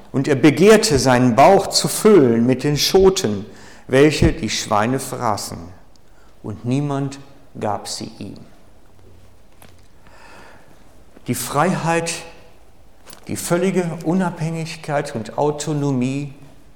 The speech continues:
als Albtraum. Denn letztlich ist der verlorene Sohn in eine Abhängigkeit wieder geraten. Er ist letztlich von der Abhängigkeit des Vaters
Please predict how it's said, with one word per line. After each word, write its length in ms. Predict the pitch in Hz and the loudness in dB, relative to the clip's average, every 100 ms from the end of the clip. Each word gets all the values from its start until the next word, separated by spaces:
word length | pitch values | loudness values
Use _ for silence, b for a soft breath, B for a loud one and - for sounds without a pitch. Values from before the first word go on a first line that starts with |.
| - - - - - - | -20 -20 -20 -20 -20 -16
als 220 | 113 - | -14 -8
Albtraum. 580 | 175 170 170 - 80 - - - - - - - - - - - - - - - - - - - 208 214 - - - - - - - - - - - b b 135 | -8 -10 -12 -12 -12 -14 -20 -20 -20 -20 -20 -20 -20 -20 -20 -20 -20 -20 -20 -20 -20 -20 -20 -20 -20 -20 -20 -20 -20 -20 -20 -20 -20 -20 -20 -20 -20 b b -2
Denn 120 | 120 | 2
letztlich 960 | 190 220 - - 139 110 - - - - - - - | 2 2 -4 -4 -4 -4 -4 -12 -18 -20 -20 -12 0
ist 280 | 175 - | 0 0
der 80 | 135 | -4
verlorene 560 | - 123 131 214 220 190 | -2 0 2 4 4 2
Sohn 460 | 127 127 175 185 | 2 2 0 -4
in 200 | 139 139 | -8 -8
eine 320 | 120 110 110 - | -8 -8 -8 -10
Abhängigkeit 840 | - 196 196 123 - - 104 - | -6 -2 -2 -2 -8 -10 -10 -6
wieder 140 | 110 | -8
geraten. 500 | 107 156 165 92 98 - - - - - - b b b b | -4 -4 -4 -10 -12 -18 -20 -20 -20 -20 -20 b b b b
Er 120 | - 151 | 2 2
ist 120 | - | 6
letztlich 500 | 233 233 - 185 - | 4 4 0 -2 -2
von 200 | - 151 | -2 0
der 180 | 127 - | 0 2
Abhängigkeit 960 | 202 202 185 147 - - 143 131 - - - - - - - - - - | 0 2 0 0 -4 -2 2 2 0 -12 -18 -20 -20 -20 -20 -20 -20 -8
des 160 | 117 - | -6 -4
Vaters 640 | - 104 107 175 185 - | -2 -2 -2 -4 -6 -8